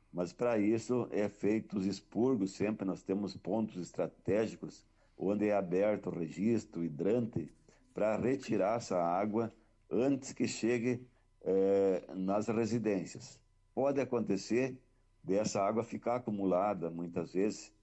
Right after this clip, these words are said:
é, no ramal, é, da residência e não ser expurgada, não ser, é, retirada do abastecimento. Mas mesmo assim, mesmo a água tendo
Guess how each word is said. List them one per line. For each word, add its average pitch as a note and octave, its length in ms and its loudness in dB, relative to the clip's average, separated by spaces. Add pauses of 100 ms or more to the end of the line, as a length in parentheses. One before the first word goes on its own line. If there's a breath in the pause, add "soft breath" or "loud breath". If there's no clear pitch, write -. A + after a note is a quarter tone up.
(300)
é, F#2 240 2
no G#2 200 0
ramal, G#2 640 0 (220)
é, E2 560 0 (120)
da F2 220 0
residência F#2 840 -2
e G#2+ 140 2
não G#2+ 320 2
ser G#2+ 240 0
expurgada, G2 720 0
não E2 180 -4
ser, G2+ 360 0 (440 soft breath)
é, F2 320 0
retirada G2+ 800 0 (300)
do F#2+ 220 -2
abastecimento. G#2+ 840 -2
Mas D#2+ 300 -6
mesmo G2 480 0
assim, B2 440 -2 (920)
mesmo G2 400 0
a F#2+ 80 4
água G2 180 2
tendo G2+ 540 0